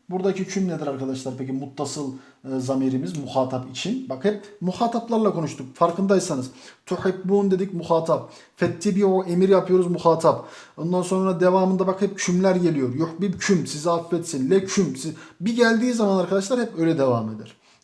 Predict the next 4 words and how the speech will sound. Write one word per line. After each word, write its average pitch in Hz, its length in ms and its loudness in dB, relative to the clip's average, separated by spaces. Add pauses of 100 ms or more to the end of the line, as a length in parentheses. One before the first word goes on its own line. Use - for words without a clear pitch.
Genelde 139 420 0
yani. 113 300 -8 (920)
Zünübeküm 202 720 2 (240)
sizin 208 520 -2